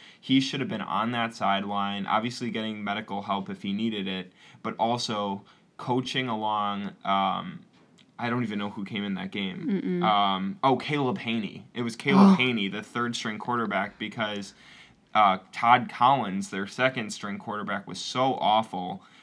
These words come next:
Speaker 1: But then Caleb Haney began a little run, actually got the Bears within thirty yards of tying the N F C Championship game, but he was getting absolutely zero help from Cutler. Um, so I
Speaker 2: Well,
Speaker 1: think
Speaker 2: and
Speaker 1: that
Speaker 2: that's,
Speaker 1: was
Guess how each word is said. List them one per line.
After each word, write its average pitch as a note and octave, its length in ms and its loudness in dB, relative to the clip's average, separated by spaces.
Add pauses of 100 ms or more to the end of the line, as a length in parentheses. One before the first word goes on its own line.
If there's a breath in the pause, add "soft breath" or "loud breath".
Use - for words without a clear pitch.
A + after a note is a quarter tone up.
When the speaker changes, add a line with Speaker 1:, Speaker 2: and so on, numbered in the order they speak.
(120 loud breath)
Speaker 1:
But G#2+ 140 -6
then A#2+ 260 0
Caleb A#2 420 -2
Haney A2+ 440 -4
began A2 420 -4
a G#2+ 100 -6
little G2 260 -4
run, G#2+ 560 2
actually A2 440 0
got G#2+ 240 2
the G2 60 -6
Bears G#2+ 560 -6 (360 soft breath)
within C3 340 0
thirty C3+ 400 0
yards G#2+ 460 2
of G2 140 -10
tying G#2+ 500 -4
the F#2+ 60 -6
N F#2+ 180 -6
F G2+ 120 -8
C G#2 120 -6
Championship G2 720 -6
game, G2+ 200 -4
but F#2+ 140 -6
he A#2 140 -6
was A2 100 -4
getting G2+ 400 -6
absolutely A2 560 2
zero G2+ 360 -6
help F#2+ 280 -2
from F#2+ 360 -6
Cutler. F#2+ 580 -2 (460 loud breath)
Um, G2 320 0
so - 160 -10
I - 40 -14
Speaker 2:
Well, F4+ 120 0
Speaker 1:
think F4+ 80 0
Speaker 2:
and F4 80 0
Speaker 1:
that G4+ 180 -4
Speaker 2:
that's, - 100 -14
Speaker 1:
was - 200 -20